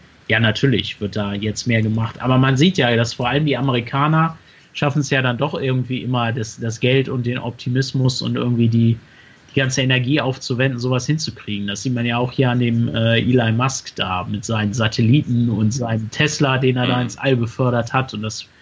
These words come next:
Speaker 1: bezahlt er ja auch alles selber, hat da sein eigenes Forschungszentrum und so und entwickelt da neue Technologien, um bald halt irgendwie so eine Tourismusraumfahrt möglich zu machen oder so. Ich glaube, das ist das große Ziel. Äh, ja, und,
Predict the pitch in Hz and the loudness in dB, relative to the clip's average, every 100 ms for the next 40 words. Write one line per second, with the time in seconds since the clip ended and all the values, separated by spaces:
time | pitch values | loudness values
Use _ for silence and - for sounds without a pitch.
0 | - - - 113 127 135 156 127 123 139 | -20 -20 -10 -6 -2 0 2 0 0 -2
1 | - 147 127 131 143 139 135 135 131 123 | -2 -2 -2 0 0 2 0 -2 -6 -6
2 | 127 120 139 127 127 135 - - 135 - | -6 -6 -4 -4 -4 -6 -8 -8 -6 -4
3 | 135 - 147 135 131 131 127 127 135 135 | -6 -4 -2 -2 0 0 2 4 4 4
4 | 123 - - - - - 127 113 147 143 | 2 -2 -18 -20 -20 -2 2 4 4 2
5 | 127 131 131 127 135 127 139 - 131 127 | 2 2 2 2 2 2 0 0 0 0
6 | 117 127 147 143 135 - 123 117 120 120 | 0 0 2 2 0 -2 -2 -2 2 2
7 | 127 127 120 - 135 127 117 123 117 120 | 2 0 -2 0 0 2 2 0 0 0
8 | 117 113 110 - 127 151 - 135 - - | 2 2 2 2 2 2 2 0 -2 -2
9 | 117 113 - 110 107 120 113 113 101 - | -2 -2 0 0 0 0 0 -2 -6 -4
10 | 113 110 110 113 110 107 107 - 113 123 | -2 -2 -2 -2 0 0 0 0 -2 -2
11 | 110 - 113 - 123 120 117 - 135 110 | -4 -4 -4 2 2 2 -4 -2 2 4
12 | 110 131 - - - - _ - 123 113 | 4 -2 -10 -20 -20 -20 _ -8 0 2
13 | 117 117 _ _ _ _ - 113 117 - | 2 0 _ _ _ _ -2 -2 -2 -2
14 | 120 | -2